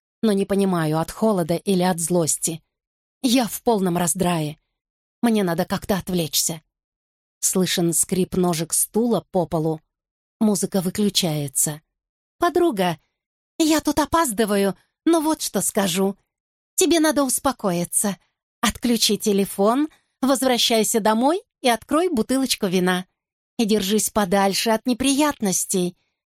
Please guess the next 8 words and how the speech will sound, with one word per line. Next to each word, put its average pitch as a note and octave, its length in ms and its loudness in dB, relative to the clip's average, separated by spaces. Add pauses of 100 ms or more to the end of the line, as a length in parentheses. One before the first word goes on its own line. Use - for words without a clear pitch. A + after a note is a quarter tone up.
(160)
Как B3+ 200 -2
вернешься, B3+ 840 0 (380)
позвони. A#3+ 560 0 (460)
Пока-пока». C#4 680 0 (840)
И G3 100 0
Зейд F#3 580 -2
прерывает E3 600 -2
звонок. D#3 680 -4